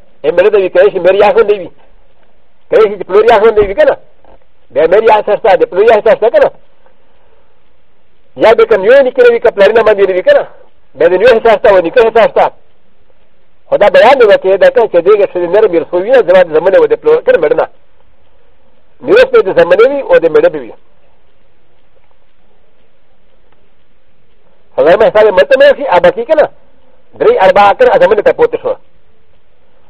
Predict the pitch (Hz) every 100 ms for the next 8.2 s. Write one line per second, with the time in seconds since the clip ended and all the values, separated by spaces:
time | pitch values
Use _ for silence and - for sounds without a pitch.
0 | - - 123 165 156 202 - 202 170 175
1 | 170 175 165 143 - 117 95 - - -
2 | - - - - - - - - 127 139
3 | 190 440 - - 523 480 415 427 - 123
4 | - - - - - - - - - -
5 | - - - 277 269 226 262 269 226 190
6 | 226 226 202 196 190 190 220 185 175 214
7 | 214 - 214 - 156 - 131 165 165 135
8 | 117 107